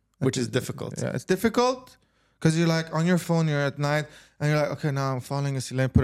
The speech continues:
Speaker 1: it," I, I put it away.
Speaker 2: Before you, when you
Speaker 1: And
Speaker 2: get
Speaker 1: then I
Speaker 2: ready to
Speaker 1: kinda,
Speaker 2: go to sleep.
Speaker 1: yeah, I kinda get, close my eyes and I'm go like, "Okay, now it's away." And now I'm gonna get ready to. So six, six thirty, ice bath, take the dogs for a walk. Um,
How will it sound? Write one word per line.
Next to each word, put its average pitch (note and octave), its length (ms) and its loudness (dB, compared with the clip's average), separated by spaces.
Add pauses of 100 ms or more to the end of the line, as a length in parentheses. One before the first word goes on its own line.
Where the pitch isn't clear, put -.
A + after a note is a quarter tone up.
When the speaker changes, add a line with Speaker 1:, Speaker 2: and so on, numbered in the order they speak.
Speaker 1:
it," - 60 -8
I, C#3 420 -2
I D3 60 -2 (260)
put F3 120 2
it F3+ 100 0
away. D#3 580 -2 (320)
Speaker 2:
Before A#2 340 -2
you, A#2 100 -2
when C3 140 4
you A#2+ 60 6
Speaker 1:
And A2+ 80 4
Speaker 2:
get A#2+ 80 6
Speaker 1:
then A2+ 80 0
I A2+ 60 4
Speaker 2:
ready A#2+ 160 4
to A2 40 0
Speaker 1:
kinda, - 160 0
Speaker 2:
go A2+ 60 4
to G#2+ 80 -2
sleep. - 320 -10
Speaker 1:
yeah, D3+ 160 -2
I D3 40 -2
kinda D3 300 -8
get, C3 240 -8
close D3 240 -4
my C#3+ 160 -4
eyes C#3 80 -4
and C3 100 -6
I'm C3 100 -4
go C3 80 -2
like, C3 200 -4
"Okay, C3 240 -8
now B2+ 140 -6
it's C3+ 120 -10
away." C#3 540 -2 (680)
And C#3 120 -4
now C#3 160 0
I'm C3 100 -4
gonna C3 240 -2
get - 180 -6
ready A#2+ 200 -4
to. A#2+ 140 -12
So C3+ 220 -4
six, - 300 -6
six - 480 -10
thirty, D#3 460 0 (200)
ice C#3+ 220 0
bath, C3 440 -2 (440)
take D#3 160 -4
the D3+ 140 0 (160)
dogs C3+ 240 0
for - 160 -4
a A#2+ 80 0
walk. A#2+ 360 -2 (720)
Um, A#2+ 600 0